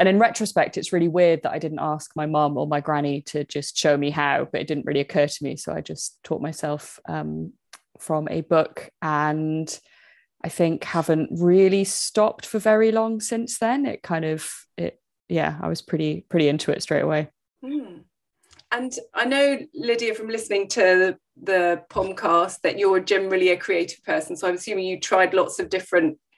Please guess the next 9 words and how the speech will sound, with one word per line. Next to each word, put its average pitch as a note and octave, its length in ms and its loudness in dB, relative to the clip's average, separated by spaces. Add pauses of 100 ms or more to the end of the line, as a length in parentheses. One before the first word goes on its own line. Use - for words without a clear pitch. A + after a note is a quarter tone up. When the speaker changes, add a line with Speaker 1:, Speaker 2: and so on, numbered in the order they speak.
(420)
Speaker 2:
creative, F#3 760 2 (420)
uh, E3 240 4 (280)
hobbies. - 480 -4
What G#3+ 160 2
do A#3 60 -6
you A3+ 60 -6
think D#3 120 -2
made F#3 220 2
knitting E3+ 540 -2